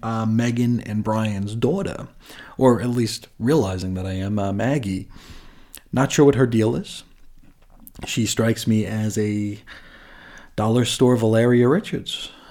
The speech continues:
Um, just, uh, you know, a young kid who's way, way, way too smart, and, uh, everybody in the room kinda defers to her. I don't know why we needed two in the Marvel Universe.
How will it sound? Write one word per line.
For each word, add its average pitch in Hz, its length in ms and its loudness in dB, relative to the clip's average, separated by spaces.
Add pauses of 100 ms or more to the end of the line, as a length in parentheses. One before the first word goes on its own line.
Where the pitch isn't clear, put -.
Um, 117 640 -4 (180)
just, - 300 -6
uh, 117 380 0
you 117 100 0
know, 110 100 2
a 113 40 0
young 113 320 2
kid 131 260 2
who's 107 240 -2
way, 117 360 -2
way, 113 260 -2
way 127 280 -2
too 147 220 -4
smart, 135 540 -4 (320)
and, 117 380 -4
uh, 117 340 -6
everybody 123 400 0
in 123 60 4
the 123 80 4
room 127 180 4
kinda 127 240 0
defers 127 460 -2
to 98 160 -2
her. 92 140 -4
I 110 80 -6
don't 113 260 -4
know 120 100 0
why 117 180 0
we 117 140 0
needed 117 360 0
two 127 280 0
in 120 80 2
the 113 60 2
Marvel 113 340 0
Universe. 113 540 -6